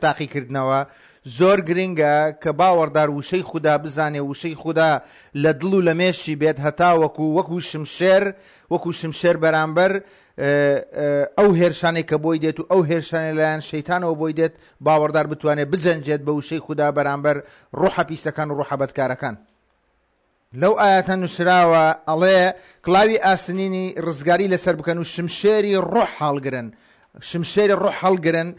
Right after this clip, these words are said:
ئەویش وشەی خودایە. ئێمە ئەگەر بێت وشەی خودا لە دڵمان، لە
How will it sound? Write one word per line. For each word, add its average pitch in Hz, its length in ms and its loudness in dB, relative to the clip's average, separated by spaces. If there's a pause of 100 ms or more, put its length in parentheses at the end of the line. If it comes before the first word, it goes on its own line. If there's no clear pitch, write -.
(720)
ئەویش 190 340 2 (140)
وشەی 180 380 -2
خودایە. 147 520 0 (400)
ئێمە 196 360 2
ئەگەر 175 240 -2
بێت 180 160 -2
وشەی 170 340 -6
خودا 165 280 0
لە 156 120 -2
دڵمان، 160 300 -6
لە 151 40 -4